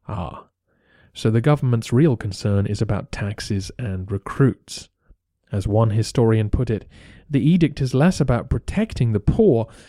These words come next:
and more about protecting the state's access to them. As we discussed at the end of the century, magnates were better able to evade taxation. For every peasant who joined his ranks,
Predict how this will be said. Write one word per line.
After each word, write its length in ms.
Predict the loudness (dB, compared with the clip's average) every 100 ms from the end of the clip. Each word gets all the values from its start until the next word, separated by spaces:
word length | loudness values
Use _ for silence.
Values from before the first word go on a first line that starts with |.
| _
and 140 | -2 2
more 240 | 4 6
about 280 | 4 0 0
protecting 720 | -4 -4 -6 -6 -4 -2 0
the 80 | -2
state's 520 | -2 -2 0 -2 -8 -14 -8
access 680 | -6 -6 -4 -2 -2 -4 -12 -6
to 260 | -2 0
them. 300 | -2 -6 -10 _ _ _ _ _ _ _ -20 _ _ -20 -20 -20 _ -2
As 240 | 0 2
we 120 | 2
discussed 440 | 0 0 0 0 -2
at 60 |
the 80 | 0
end 160 | 2 4
of 60 |
the 60 | 2
century, 540 | 2 0 2 0 -2 -6 -16 -2
magnates 760 | 2 2 4 4 4 0 -2
were 140 | 0 0
better 400 | 0 -2 -2 -2
able 300 | -2 -2 -4
to 140 | -2 -2
evade 540 | -2 -2 -2 -4 -6
taxation. 800 | -12 -12 -8 -4 -4 -4 -10 -14 _ _ -20 -20 -20
For 120 | -6 0
every 280 | 2 2 2
peasant 500 | 0 -2 -2 -6 -2
who 120 | -4
joined 360 | 0 2 4
his 160 | 4 4
ranks, 460 | 2 2 -2 -10